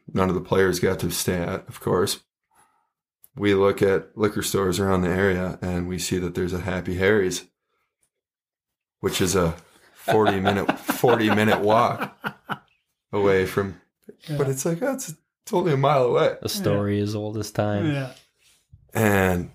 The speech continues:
Speaker 1: we're like, Well, coaches just left. If we sprinted there, maybe we could get a couple cases of beer and enjoy 'em down in the green room for the night.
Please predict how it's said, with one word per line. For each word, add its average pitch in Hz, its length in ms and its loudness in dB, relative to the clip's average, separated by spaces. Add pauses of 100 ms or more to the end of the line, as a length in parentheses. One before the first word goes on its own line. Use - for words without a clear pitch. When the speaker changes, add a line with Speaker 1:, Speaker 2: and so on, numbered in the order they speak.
(760)
Speaker 1:
we're 131 80 -4
like, - 240 -8
Well, 147 240 -6 (220)
coaches 135 420 -6
just 107 220 -6
left. 110 320 -6
If - 140 -12
we 123 100 -2
sprinted - 680 0
there, 101 400 0 (440)
maybe 123 160 0
we 120 180 -4
could - 240 -8
get 117 140 0
a 110 60 -4
couple 120 320 -4
cases 117 440 -2
of 120 100 -4
beer 127 280 0
and 117 160 -8 (440)
enjoy 110 300 2
'em 107 100 2
down 110 200 2
in 107 80 0
the 104 60 0
green 113 300 2
room 98 220 -4
for - 140 -4
the 107 80 -2
night. 104 240 -6